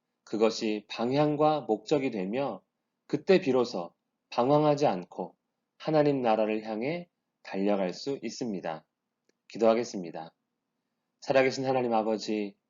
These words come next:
주님을 알기 원합니다. 하나님께서 보여주신 하나님 나라를 향해 달려가기를 원합니다.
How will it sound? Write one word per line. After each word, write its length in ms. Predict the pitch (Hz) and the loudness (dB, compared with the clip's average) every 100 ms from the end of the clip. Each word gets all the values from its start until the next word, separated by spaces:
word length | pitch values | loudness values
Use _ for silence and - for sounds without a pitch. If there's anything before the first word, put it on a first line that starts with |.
| _ _ _ | _ _ _
주님을 380 | - 120 120 117 | -6 -2 0 2
알기 220 | 110 107 | 2 2
원합니다. 640 | 113 107 104 98 95 92 92 _ _ _ _ _ _ - | 0 0 -4 -6 -6 -10 -12 _ _ _ _ _ _ -4
하나님께서 680 | 147 147 143 143 135 139 127 | 2 4 4 2 2 2 4
보여주신 720 | 123 127 117 113 123 117 120 | 2 2 0 -4 -4 -4 -6
하나님 400 | - 175 170 165 | 0 2 2 2
나라를 380 | 147 139 135 127 | 2 2 2 -2
향해 460 | 127 127 123 123 _ _ _ | -4 -2 -4 -6 _ _ _
달려가기를 600 | - 113 123 123 113 110 | -4 0 2 4 2 0
원합니다. 640 | 104 98 101 92 85 87 | -2 -2 -6 -8 -10 -14